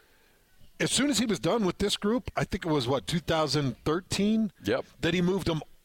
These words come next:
Speaker 1: all to Brooklyn.
Speaker 2: Yeah, he got a sweetheart deal and moved them to Brooklyn.
Speaker 1: Got a sweetheart deal. He moved, uh, I, man, I
Speaker 2: Pierce was part of it.
Speaker 1: I know Pierce was part of it, and, and
Speaker 2: Garnett was part of it.
Speaker 1: Garnett was part of it. And I wanna say Terry?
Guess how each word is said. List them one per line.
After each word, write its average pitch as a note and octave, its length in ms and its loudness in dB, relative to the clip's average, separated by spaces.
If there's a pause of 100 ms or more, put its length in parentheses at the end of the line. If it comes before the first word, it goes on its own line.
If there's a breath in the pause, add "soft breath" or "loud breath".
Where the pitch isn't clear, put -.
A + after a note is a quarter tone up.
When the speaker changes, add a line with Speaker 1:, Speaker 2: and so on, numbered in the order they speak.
Speaker 1:
all F#3 400 2
to - 160 -6
Brooklyn. D#3+ 460 0
Speaker 2:
Yeah, B2 200 2
he G#2+ 120 0
got A2+ 280 0
a G2 100 2 (100)
sweetheart G2+ 560 0
deal G2 220 2
and F#2+ 80 0
moved G#2+ 160 0
them G#2+ 120 0
to G2 120 2
Brooklyn. G2+ 340 0
Speaker 1:
Got E3+ 180 2
a C#3+ 40 0
sweetheart F#3 680 0
deal. D#3 260 0
He C3+ 120 0
moved, E3 460 0 (100)
uh, D#3+ 320 2
I, C#3+ 120 -2 (280)
man, C3 240 -2
I B2 100 0
Speaker 2:
Pierce B2+ 480 0
was G#2+ 140 0
part G2+ 240 0
of G2 60 2
it. C#3 200 0
Speaker 1:
I D3 100 0
know E3+ 160 0
Pierce F3 360 0
was D#3+ 120 0
part D3+ 280 0
of D3 120 -2
it, D#3+ 280 0
and, C#3 280 0
and C#3 340 -2
Speaker 2:
Garnett G#2 360 2
was G2 140 -2
part F2 200 2
of F2 80 2
it. A2+ 40 2
Speaker 1:
Garnett D#3 340 2
was F3 120 0
part C#3 260 0
of C#3 80 -2
it. E3+ 180 -2 (1000 soft breath)
And D3+ 240 2
I C#3+ 60 2
wanna E3+ 240 2
say C#3+ 260 0
Terry? F#3+ 520 0